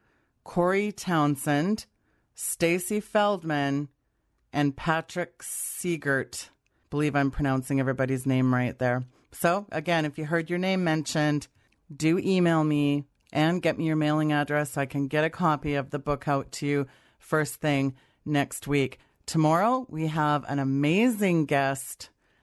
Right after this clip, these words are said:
and I'm really excited about a new book that him and Tom Horn have coming out. Chris Putnam, such an intelligent guy. Can't wait to have him on the program tomorrow. It's gonna be a fantastic show.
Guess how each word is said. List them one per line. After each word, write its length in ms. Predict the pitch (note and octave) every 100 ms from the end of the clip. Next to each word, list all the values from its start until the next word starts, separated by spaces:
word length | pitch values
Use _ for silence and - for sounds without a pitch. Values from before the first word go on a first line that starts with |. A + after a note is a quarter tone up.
| _ -
and 100 | C#3+
I'm 180 | C3+
really 540 | C3+ D#3+ E3+ F3+ D#3 C3+
excited 560 | C3 C3 - C#3+ C3+
about 160 | C3 C3+
a 80 | C3+
new 160 | C#3
book 300 | C3 C#3 C#3
that 140 | C3 C3
him 200 | D3 C#3+
and 160 | C3+
Tom 320 | C3+ D#3 C#3 C3+
Horn 300 | D3 D#3 D#3
have 260 | D#3 D3+
coming 260 | - D#3+ D3+
out. 360 | D#3 D#3 - - _ _ -
Chris 600 | - E3 G3+ - - - _ _
Putnam, 640 | - E3 D#3+ D#3 D#3 D3+ D3+ _ _ _ _
such 420 | - - F3 - E3
an 60 |
intelligent 640 | C#3+ C3+ D3+ C#3 C3 C3 A#2+
guy. 420 | C#3 C#3 C#3 C3 _ _ -
Can't 220 | D#3 C#3
wait 180 | C#3+ -
to 100 | D3+
have 100 | C3+
him 60 |
on 100 | C#3
the 60 | C3
program 420 | D3+ C#3 C#3+ C3+
tomorrow. 300 | - D3+ C#3
It's 120 | -
gonna 160 | C#3+ C3+
be 120 | C3+
a 60 | C3
fantastic 840 | - C#3 C#3+ C#3+ D#3 D3+ E3 -
show. 460 | - A3+ G3 F#3